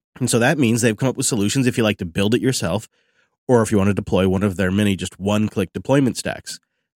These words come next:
Linode has excellent options for you. And I was just looking over here at the app marketplace, as they call it,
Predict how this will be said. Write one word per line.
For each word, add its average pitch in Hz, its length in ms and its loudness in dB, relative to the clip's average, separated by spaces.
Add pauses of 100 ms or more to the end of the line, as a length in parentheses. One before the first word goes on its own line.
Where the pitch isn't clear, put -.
Linode 120 300 4
has 92 340 -4
excellent 98 400 -4
options 101 400 -4
for 78 160 -10
you. 62 140 -8
And 90 80 -4
I 113 60 -2
was 120 160 -2
just - 340 -6
looking 208 280 -6 (100)
over 180 280 0
here 92 340 -6 (440)
at 110 220 -4
the 95 360 0
app 82 200 -8
marketplace, 90 680 -6
as 85 120 -8
they - 140 -12
call 76 220 -10
it, 110 100 -8